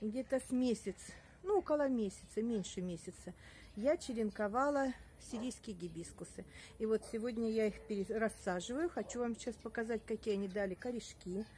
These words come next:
Укореняю я с обычным корневином. Земля — это торф,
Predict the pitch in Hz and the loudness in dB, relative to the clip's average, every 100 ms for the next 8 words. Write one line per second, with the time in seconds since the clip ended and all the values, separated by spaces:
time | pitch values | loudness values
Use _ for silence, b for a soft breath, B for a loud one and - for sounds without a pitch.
0 | B B B 202 233 254 254 240 208 196 | B B B -4 -2 2 4 4 4 4
1 | 196 190 233 214 220 - 214 240 220 208 | 2 2 -2 -2 -4 -2 -2 0 2 2
2 | 180 190 202 220 220 B B 208 196 233 | 2 0 2 0 -4 B B -4 0 2
3 | 247 285 220 196 - 269 | 4 4 2 -4 0 0